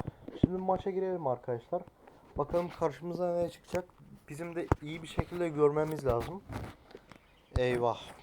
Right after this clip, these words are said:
Tam aynı kupa geldi ya. Keşke böyle yüksek arenalı biri gelseydi. Öyle maçı salardı falan. Hiç önemli değil abi. On bir seviye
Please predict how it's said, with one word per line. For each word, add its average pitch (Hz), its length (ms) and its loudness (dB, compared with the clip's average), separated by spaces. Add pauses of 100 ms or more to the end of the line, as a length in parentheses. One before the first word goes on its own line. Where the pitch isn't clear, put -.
(280)
Tam 151 200 4
aynı 143 260 6
kupa 139 260 0
geldi 113 320 0
ya. 110 260 -2 (640)
Keşke 180 400 2
böyle 180 160 4
yüksek 170 420 -2
arenalı 165 440 6
biri 160 220 0
gelseydi. 127 480 4
Öyle 135 160 4
maçı 135 400 0
salardı 131 440 4
falan. 123 340 -4 (840)
Hiç 180 160 -4
önemli 143 320 -2
değil 123 240 2
abi. 120 180 -6 (2000)
On 139 220 -2
bir 135 100 -2
seviye 135 380 -4